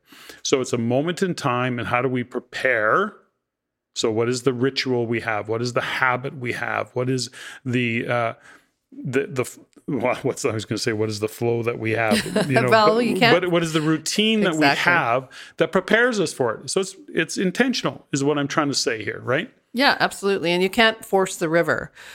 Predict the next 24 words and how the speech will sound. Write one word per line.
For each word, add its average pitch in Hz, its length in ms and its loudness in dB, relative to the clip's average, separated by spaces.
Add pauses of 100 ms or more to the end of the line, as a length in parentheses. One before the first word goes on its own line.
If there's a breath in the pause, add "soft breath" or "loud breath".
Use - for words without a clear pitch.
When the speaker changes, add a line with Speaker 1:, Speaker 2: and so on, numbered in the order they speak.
(140 loud breath)
Speaker 2:
So 180 380 4
when 160 140 2
you 160 60 -2
think 208 220 -2
about 185 340 4
flow 165 480 4
being, 160 640 2
if 208 140 -2
you, 202 160 2
if 202 180 -2
you 208 100 -2
use 240 180 2
the 226 100 2
analogy 175 600 2
of 165 160 2
water 196 480 2 (260)
and 170 120 2
a 165 60 2
river, 160 480 2
is 170 180 0
that 160 220 4
water's 202 400 4
gonna 175 200 0
flow, 160 500 2